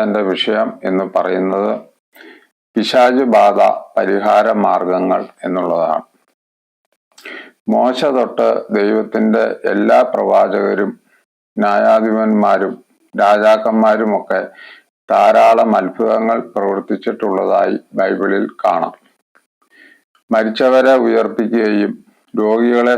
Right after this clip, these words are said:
സുഖപ്പെടുത്തുകയും പ്രകൃതി ശക്തികളെ ദൈവശക്തിക്ക് മുമ്പിൽ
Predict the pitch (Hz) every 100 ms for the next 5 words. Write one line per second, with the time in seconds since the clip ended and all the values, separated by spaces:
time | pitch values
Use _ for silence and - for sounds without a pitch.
0 | 120 113 104 208 214 110 101 98 98 -
1 | _ _ _ - 113 110 113 123 127 123
2 | 110 127 117 117 117 120 - - _ -
3 | 110 113 120 123 120 110 123 113 117 110
4 | 110 110